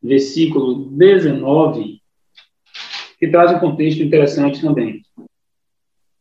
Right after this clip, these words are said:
"No suor do rosto comerás o teu pão, até que tornes à terra ou para a terra, pois dela foste formado,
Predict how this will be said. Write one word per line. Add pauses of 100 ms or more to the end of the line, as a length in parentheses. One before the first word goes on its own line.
(420)
"No
suor
do
rosto
comerás
o
teu
pão, (440)
até
que
tornes (320)
à
terra
ou
para
a
terra, (760)
pois
dela
foste
formado,